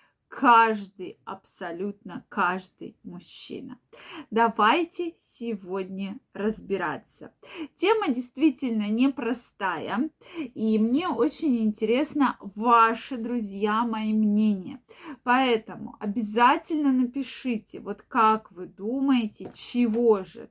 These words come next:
точно хочет от каждой женщины получить мужчина. Поэтому обязательно напишите.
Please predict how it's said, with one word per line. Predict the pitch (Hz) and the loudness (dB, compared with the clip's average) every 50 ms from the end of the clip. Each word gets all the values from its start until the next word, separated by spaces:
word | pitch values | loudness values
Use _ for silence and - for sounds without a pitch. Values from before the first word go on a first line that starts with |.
| _ _ | _ _
точно | 202 202 220 233 285 - - - - - 202 180 165 - - _ | 0 4 4 4 4 2 -4 -12 -10 -10 -10 -10 -10 -14 -16 _
хочет | _ - - 214 214 214 220 220 220 214 - - - 190 180 - _ _ _ _ _ _ | _ -6 0 4 6 6 6 6 4 2 -4 -10 -10 -10 -10 -12 _ _ _ _ _ _
от | - 185 185 - | -14 -14 -14 -14
каждой | _ - 214 208 202 202 202 - - 170 165 160 | _ -4 -2 0 0 -2 -4 -8 -12 -12 -12 -10
женщины | 165 180 185 196 214 214 - - 233 208 190 190 - _ _ _ _ _ | -10 -10 -6 -4 -4 -6 -6 -6 -6 -6 -6 -8 -12 _ _ _ _ _
получить | - 214 214 208 202 190 185 - - - 196 190 185 - _ | -2 0 2 2 2 -2 -4 -10 -16 -14 -14 -14 -16 -16 _
мужчина. | 196 190 196 202 - - - - 175 170 - 214 214 - - - - - - - - _ | -10 -10 -10 -10 -10 -16 -16 -16 -16 -14 -14 -16 -16 -18 -20 -20 -20 -20 -20 -20 -20 _
Поэтому | - 208 - 220 208 214 - - - | -8 -6 -2 0 0 0 0 0 -2
обязательно | - 220 247 247 240 285 302 254 240 240 240 254 247 233 233 226 - - 240 240 240 247 240 | 2 2 2 2 2 0 0 0 0 0 4 6 6 6 4 2 -4 -6 -6 -4 -2 -2 -2
напишите. | 233 226 226 220 - 269 233 - - - - 214 185 165 _ _ - 220 | -4 -6 -8 -8 -8 -8 -10 -10 -14 -10 -10 -10 -10 -10 _ _ -20 -20